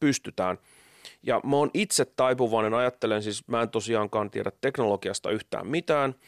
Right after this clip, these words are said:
enkä, enkä mitään muutakaan, mä voin olla tässä täysin väärässä, mut mä oon taipuvainen ajattelemaan, että vaikka me oltaskin tällaisia psykologisten tilojen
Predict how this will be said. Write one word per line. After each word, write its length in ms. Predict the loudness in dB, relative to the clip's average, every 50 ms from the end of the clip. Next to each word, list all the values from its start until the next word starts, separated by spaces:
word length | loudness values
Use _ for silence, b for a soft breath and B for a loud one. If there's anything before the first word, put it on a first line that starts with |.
| B B B B B B B B -4
enkä, 260 | -4 -2 -2 -2 -2
enkä 240 | -2 -2 -2 0 0
mitään 300 | 0 0 0 0 0 2
muutakaan, 500 | 2 2 2 0 0 0 0 0 2 2
mä 120 | 2 2
voin 80 | 2 2
olla 140 | 2 0 -2
tässä 160 | -4 -6 -2
täysin 340 | 0 0 0 0 -2 -4 -2
väärässä, 440 | 0 0 2 0 0 -2 -4 -4 -6 B B B B B B B -8
mut 140 | -8 -4
mä 120 | 0 2 2
oon 220 | 4 4 2 0
taipuvainen 720 | 0 2 2 2 4 2 0 0 2 2 2 2 0 0
ajattelemaan, 800 | 2 2 2 2 0 0 -2 0 0 2 2 2 2 0 0 -2 -4
että 340 | -8 -8 -4 _ -2 -2 -2 -6 _ _ _ _ _ _ _ _ _ _ _ _ _ _ -20 -20 -4 0
vaikka 260 | 0 0 2 2 2
me 80 | 4 4
oltaskin 640 | 6 4 4 4 2 0 -2 0 -2 -4 -4 -6 -8 -6 -4
tällaisia 500 | -2 0 0 -2 -2 -2 -2 -2 -4 -4 -6 -6
psykologisten 720 | -6 -4 -2 0 0 0 0 -2 -4 -8 -6 -8 -8 -6
tilojen 440 | -4 0 2 2 2 2 0 -4 -8